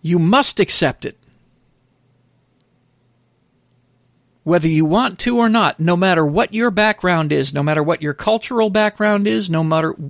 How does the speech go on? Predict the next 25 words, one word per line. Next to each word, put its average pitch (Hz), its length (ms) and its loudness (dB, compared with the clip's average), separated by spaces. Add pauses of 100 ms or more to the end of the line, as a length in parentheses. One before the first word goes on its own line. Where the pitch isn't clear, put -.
no 151 200 -2
matter 147 200 0
what 156 220 0
your 151 140 -2
religious 180 440 -2
background 175 560 -2
is, 147 220 0 (260)
you 147 200 -2
must 160 420 0
accept 139 460 -4
it. - 120 -14 (280)
Ladies 202 340 0
and 165 140 -4
gentlemen, 175 420 -2 (420)
they 165 240 0
want 220 200 2
to 202 80 0
talk 190 280 -2
about 160 360 0
bigotry. 196 580 -2 (240)
This 143 420 0
is 143 140 -4
bigotry 139 520 -4
right 120 240 -6
here. - 280 -10